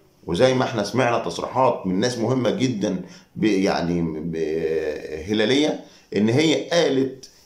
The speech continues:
إن الهدف الأكبر عند نادي الهلال مش هو تحقيق دوري أبطال آسيا. الهدف الأكبر عند جمهور الهلال وإدارة الهلال،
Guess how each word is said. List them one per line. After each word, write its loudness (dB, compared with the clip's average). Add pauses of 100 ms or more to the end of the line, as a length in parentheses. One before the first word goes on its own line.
(220)
إن 0 (220)
الهدف 0 (120)
الأكبر 0
عند -2
نادي 2
الهلال 0
مش -2
هو 4
تحقيق -2
دوري 0
أبطال -2
آسيا. -6 (840)
الهدف 0
الأكبر -2
عند -2 (360)
جمهور 4
الهلال 2
وإدارة 2
الهلال، 2